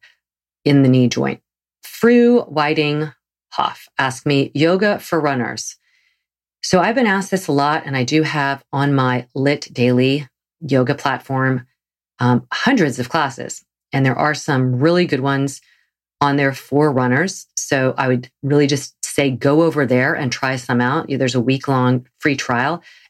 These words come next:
and there's a Yoga for Athletes series, which is specific for people who are doing repetitive exercise, like running. So running is you're repetitively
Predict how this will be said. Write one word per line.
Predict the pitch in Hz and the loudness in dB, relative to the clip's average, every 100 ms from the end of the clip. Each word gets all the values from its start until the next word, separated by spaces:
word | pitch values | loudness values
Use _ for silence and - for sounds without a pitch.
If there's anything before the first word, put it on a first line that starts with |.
| - | -2
and | 143 | 0
there's | 135 | 2
a | 143 | 2
Yoga | 127 120 135 135 131 | 0 2 0 0 -2
for | - | -2
Athletes | 131 123 - 131 123 - | -2 -2 -4 -4 -4 -8
series, | - - - 170 151 113 - - _ _ _ - - _ _ - | -14 -6 0 2 2 -2 -8 -16 _ _ _ -20 -20 _ _ 0
which | 156 151 | 0 2
is | 135 | 0
specific | - - 147 - - - 220 - 123 - | -2 -2 -2 -2 -6 -2 0 0 -6 -8
for | - - 135 127 127 123 - _ _ _ _ _ - | -10 -2 0 2 2 -2 -6 _ _ _ _ _ -4
people | 165 165 151 | 0 2 2
who | 147 | 0
are | |
doing | 139 139 135 | 0 0 0
repetitive | 139 131 120 127 | 0 -2 0 0
exercise, | 180 - 135 113 107 | -2 -6 -8 -6 -2
like | 127 123 | -4 -2
running. | 147 107 - | -4 -4 -6
So | 147 | -2
running | 135 139 147 | 0 0 -2
is | 120 139 135 | 0 0 2
you're | 135 127 123 | 2 2 2
repetitively | 127 135 135 147 156 160 156 | 0 -2 -2 0 0 0 -2